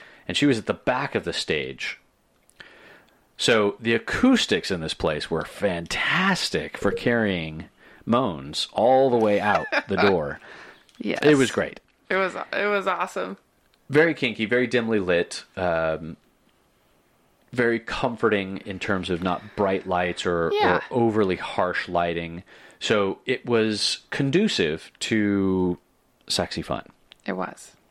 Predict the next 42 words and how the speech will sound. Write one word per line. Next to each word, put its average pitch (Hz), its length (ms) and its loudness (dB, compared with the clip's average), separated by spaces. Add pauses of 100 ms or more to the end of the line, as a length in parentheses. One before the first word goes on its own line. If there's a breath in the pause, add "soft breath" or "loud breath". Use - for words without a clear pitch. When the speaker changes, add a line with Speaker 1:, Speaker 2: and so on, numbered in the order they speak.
(880 loud breath)
Speaker 1:
The - 80 2
conference 208 460 2
room, 107 160 0
turns 135 280 -2
out 98 380 0
there's 110 360 0
n-, 110 220 -6
there 113 220 2
were 101 240 4
no 107 400 4
clothing 104 400 0
restrictions, 90 460 -6
so 107 60 -2
you 113 80 0
could 117 200 -2
kinda 175 320 -2
go 95 380 2
in 85 240 -4
with 90 200 2
street - 320 -2
clothes 78 380 -2
and 76 100 -8
observe. 78 520 -4
And 85 100 -4
I 87 120 0
suspect - 560 0
that 101 80 -2
there 90 80 0
was 87 100 -2
probably 87 300 0
an 80 80 -6
observation 80 560 -4
area 76 200 0
as 71 140 -6
well 71 140 0
as 69 100 -8
a - 40 -20
play 127 320 0
area 117 400 0 (160)
Speaker 2:
Right. - 200 -10
Speaker 1:
in 104 220 -2
there. 87 320 -2